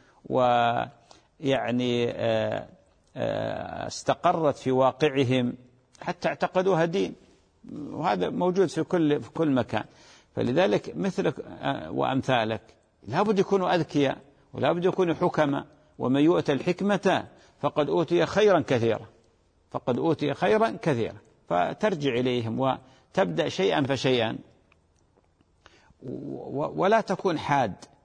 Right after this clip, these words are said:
وتصبر. نوح عليه الصلاة والسلام مكث في قومه ألف سنة إلا خمسين عاما، و-، والنتيجة ما آمن معه إلا قليل.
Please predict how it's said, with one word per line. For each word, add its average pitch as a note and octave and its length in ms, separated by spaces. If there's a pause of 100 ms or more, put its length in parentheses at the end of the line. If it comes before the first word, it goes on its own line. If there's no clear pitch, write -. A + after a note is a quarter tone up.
(380)
وتصبر. D3 540 (360)
نوح E3+ 220
عليه C#3 220
الصلاة D3 460
والسلام C3+ 540 (380)
مكث D#3 360
في B2+ 240
قومه B2+ 540 (180)
ألف F#3+ 500
سنة A2+ 340 (540)
إلا D3+ 220
خمسين A#2 440
عاما، F2 320 (440)
و-، C3+ 280
والنتيجة D#3 600
ما E3+ 300
آمن C#3+ 320
معه C3+ 260
إلا B2+ 280
قليل. G#2+ 380